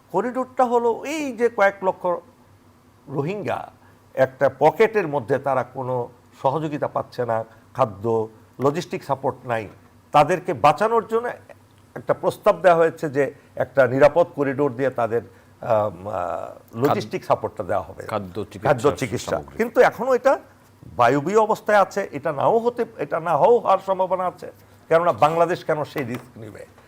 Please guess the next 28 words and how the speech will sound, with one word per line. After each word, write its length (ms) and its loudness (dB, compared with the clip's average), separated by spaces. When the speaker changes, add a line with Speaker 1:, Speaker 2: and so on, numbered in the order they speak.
Speaker 1:
এই 120 0
করিডোরের 560 2
না-, 320 2
নামে 240 0
তো 300 -4
পৃথিবীতে 340 -6
অনেক 200 -2
কিছুই 240 -6
হয়েছে। 400 -6
অনেক 380 2
দেশ, 220 2
অ-, 260 -4
আমাদের 440 -2
অনেক 320 2
দেশকে 380 2
আমেরিকা 300 0
দখল 260 0
করে 260 -6
নিয়েছে 320 -10
এই 60 -8
করিডোরের 500 -4
নাম 240 -6
বলে। 240 -12
সুতরাং 340 2
এটা 220 0
নিয়ে 120 -4
একটা 160 -6
মিশ্র 520 -2